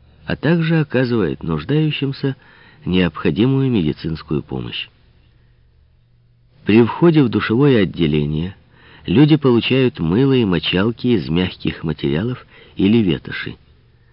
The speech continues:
Обмывание производят в следующем порядке. Сначала один-два раза намыливают мылом и тщательно, без грубого растирания кожи, моют руки, голову,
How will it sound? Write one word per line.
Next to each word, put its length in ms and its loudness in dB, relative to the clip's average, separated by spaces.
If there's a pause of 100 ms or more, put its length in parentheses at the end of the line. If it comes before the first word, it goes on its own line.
(440)
Обмывание 720 2
производят 640 4
в 100 -18
следующем 560 0
порядке. 540 -6 (600)
Сначала 760 0 (260)
один-два 720 0
раза 360 -2 (640)
намыливают 840 0
мылом 460 -4 (260)
и 260 -6
тщательно, 800 -2
без 300 0
грубого 440 0
растирания 600 -2
кожи, 420 -4 (380)
моют 480 0
руки, 400 -2
голову, 540 -2